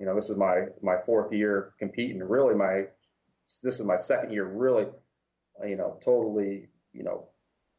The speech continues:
competing more than, you know, a handful of times.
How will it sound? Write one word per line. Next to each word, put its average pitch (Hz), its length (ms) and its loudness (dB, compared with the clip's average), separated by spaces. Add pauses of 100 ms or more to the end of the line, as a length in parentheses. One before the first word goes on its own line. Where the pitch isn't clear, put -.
(140)
competing 101 640 -4 (400)
more 113 340 2
than, 101 340 2
you 98 100 -2
know, 87 200 4
a 90 60 0
handful 98 400 0
of - 40 -12
times. - 320 -4